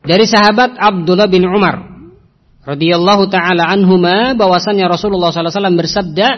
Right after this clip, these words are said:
"Idza kana ahadukum yusolli fala yada ahadan yamurru baina yadayhi.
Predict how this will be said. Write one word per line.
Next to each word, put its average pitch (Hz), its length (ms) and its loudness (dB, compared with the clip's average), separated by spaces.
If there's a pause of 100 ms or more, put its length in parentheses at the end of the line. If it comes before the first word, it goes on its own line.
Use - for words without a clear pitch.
(1080)
"Idza 185 320 0
kana 262 320 2
ahadukum 233 640 2
yusolli 208 640 2
fala 196 400 0
yada 190 480 0
ahadan 180 640 0
yamurru 170 640 0
baina 170 480 0
yadayhi. 147 960 -2